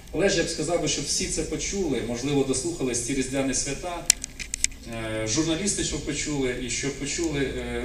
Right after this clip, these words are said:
ну, я маю на увазі, щоб журналісти про це також говорили, що я вважаю, що це будують на смертях дітей.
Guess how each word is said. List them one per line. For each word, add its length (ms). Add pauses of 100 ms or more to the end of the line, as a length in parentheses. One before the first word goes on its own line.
ну, 60
я 80
маю 220
на 60
увазі, 200
щоб 160
журналісти 400
про 140
це 100
також 340
говорили, 440
що 200 (500)
я 140
вважаю, 320
що 140
це 120
будують 480
на 100
смертях 480
дітей. 320